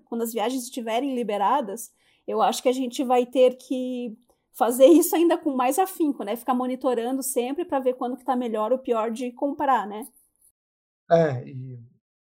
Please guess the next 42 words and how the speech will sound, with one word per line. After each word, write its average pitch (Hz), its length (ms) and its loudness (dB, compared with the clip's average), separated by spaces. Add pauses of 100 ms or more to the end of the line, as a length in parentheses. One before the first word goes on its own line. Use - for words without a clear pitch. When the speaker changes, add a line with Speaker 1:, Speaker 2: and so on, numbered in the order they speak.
(320)
Speaker 2:
e 170 100 -4
os 170 120 2
hotéis, 208 500 4
né, 151 200 -8
eu 143 60 -2
acho 127 140 -8
que 143 80 -18
alguns 127 420 -10
hotéis 156 340 0
também 143 260 -12
vão 131 140 -10
quebrar, 156 760 -2
eu 135 120 -6
acho 147 180 -12
que 156 120 -10
alguns, 143 420 -10 (320)
ah, 123 240 -8
mesmo 175 360 -4
algumas 202 340 -2
atividades 151 920 -2 (360)
turísticas 160 440 -4
vão 170 100 -4
quebrar. 165 240 -2
Por 156 80 -6
exemplo, 139 180 -12
na 156 120 -4
China, 214 540 -4 (300)
trinta 233 300 0
por - 80 -20
cento 196 200 -2
dos 165 120 -10
restaurantes 160 640 -2
que, 143 420 -14 (360)
que 139 140 -12
pararam 160 560 2
por 131 180 -14
conta 143 280 -10
da 135 100 -8
pandemia, 139 760 0
por - 180 -16
conta 143 260 -12
da, 127 480 -8